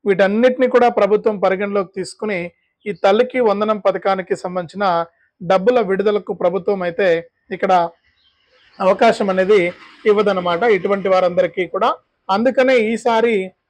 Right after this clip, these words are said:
ఈ తల్లికి వందనం రెండో విడత డబ్బులను విడుదల చేయబోతున్నారు కాబట్టి ఆలోపు ఈ దరఖాస్తుల ప్రక్రియ అనేది చేస్తామని చెప్పి ప్రభుత్వం చెబుతోంది. ఈ దరఖాస్తులను స్వీకరించి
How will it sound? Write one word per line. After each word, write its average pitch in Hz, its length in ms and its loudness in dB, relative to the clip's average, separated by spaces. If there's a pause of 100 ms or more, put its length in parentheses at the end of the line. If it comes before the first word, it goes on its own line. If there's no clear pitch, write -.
(120)
ఈ 196 60 -2
తల్లికి 220 380 0
వందనం 240 360 0
రెండో 208 260 0
విడత 226 300 2
డబ్బులను 208 420 -2
విడుదల 190 360 -2 (100)
చేయబోతున్నారు 185 580 -4
కాబట్టి 170 600 -6 (400)
ఆలోపు 220 720 0
ఈ 208 80 -6
దరఖాస్తుల 214 640 0
ప్రక్రియ 202 420 -4
అనేది 190 340 -6
చేస్తామని 175 540 -6
చెప్పి 170 340 -4 (360)
ప్రభుత్వం 185 480 -4
చెబుతోంది. 175 600 -4 (280)
ఈ 196 60 -2
దరఖాస్తులను 220 720 0
స్వీకరించి 190 760 -4